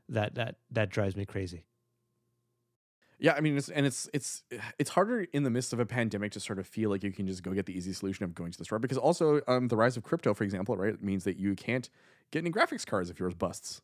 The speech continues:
Speaker 2: if you're a P C user, right?
Speaker 1: Yeah, because, uh, they're all bought out, uh, and being used and destroying the world because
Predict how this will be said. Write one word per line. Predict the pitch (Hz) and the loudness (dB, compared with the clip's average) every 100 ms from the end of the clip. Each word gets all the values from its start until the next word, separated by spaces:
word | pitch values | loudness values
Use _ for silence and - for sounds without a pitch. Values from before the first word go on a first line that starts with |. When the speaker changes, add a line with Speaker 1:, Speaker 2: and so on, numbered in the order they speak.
| - | -4
Speaker 2:
if | 104 92 | -4 0
you're | 104 | 0
a | |
P | 90 95 | 0 -4
C | 90 | -6
user, | 85 82 | -8 -6
right? | 87 135 - _ _ _ _ _ _ | -2 -2 -4 _ _ _ _ _ _
Speaker 1:
Yeah, | 220 202 | 6 6
because, | 87 117 113 104 107 - - | 6 2 2 0 -2 -6 -8
uh, | 110 95 90 | -8 -6 -4
they're | 101 | 0
all | 101 | 2
bought | 104 107 107 110 | 4 6 6 6
out, | 123 151 - - | 4 2 -4 -6
uh, | |
and | 139 127 131 135 | -2 -2 0 0
being | 131 135 | 0 2
used | 131 135 151 151 127 | 2 4 4 2 0
and | 131 123 127 120 - | 0 2 2 -2 -2
destroying | 120 117 - 135 135 | 0 2 4 4 4
the | 120 | 4
world | 135 117 104 101 | 4 4 2 0
because | 104 - 107 98 - | -6 0 0 0 -6